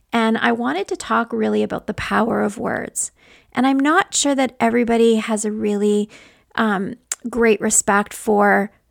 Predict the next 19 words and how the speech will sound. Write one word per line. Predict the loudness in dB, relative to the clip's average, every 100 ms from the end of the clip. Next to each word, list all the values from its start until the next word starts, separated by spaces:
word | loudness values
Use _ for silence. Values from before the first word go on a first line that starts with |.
| _ _
how | -8 -2 4 4
words | 4 4 4 4 2 -2
can | -4 -6 -2
land | -2 0 -2 -2
with | -4
other | -2 -2 -4
people | -6 -4 -2
and | -2 -2
the, | -4
and | -4 -6
the |
power | -6 0 2 4 2
and | -2
the | -4
impact | -6 -6 -6 -8 -8
that | -10
you | -8
can | -8 -8 -6
make, | -4 -4 -8